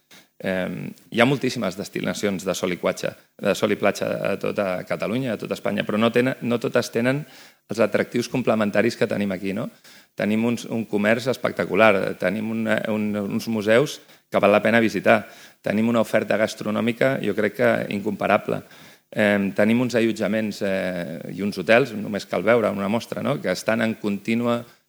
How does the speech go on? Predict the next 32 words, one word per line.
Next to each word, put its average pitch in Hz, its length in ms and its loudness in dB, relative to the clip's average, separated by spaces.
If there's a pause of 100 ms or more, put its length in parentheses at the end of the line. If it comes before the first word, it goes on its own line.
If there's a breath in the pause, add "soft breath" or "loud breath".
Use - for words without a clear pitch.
(140)
eh, 95 260 0
en 95 80 -6
contínua 110 380 0
reforma, 127 480 2
en 110 80 -6
contínua 107 400 -2
adaptació 117 500 0
per 113 160 0
ser, 113 240 0 (480 loud breath)
jo 101 160 0
crec 110 160 2
que, 120 120 4 (300)
punters, 110 540 2
eh, 104 240 2
a - 160 -2
Catalunya. 104 480 -2 (560 loud breath)
Em, 101 320 2
tenim 113 260 6
una 135 140 4
varietat 113 420 2
d'esdeveniments 107 800 0
culturals, 107 640 2
eh, 104 380 0
impressionant, 98 640 -2 (400)
eh, 98 480 -2
i 101 100 2
amb 101 160 4
alt 117 180 6
reconeixement, 107 680 0
moltes 98 260 -4
vegades 104 260 -2
internacionals. 101 720 -4